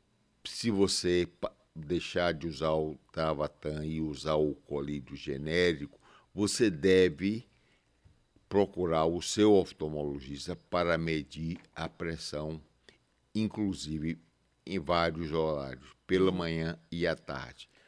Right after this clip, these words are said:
Porque, às vezes, e determinados colírios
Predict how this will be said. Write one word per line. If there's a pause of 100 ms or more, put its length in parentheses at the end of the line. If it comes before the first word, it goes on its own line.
(160)
Porque,
às
vezes, (640)
e (460)
determinados
colírios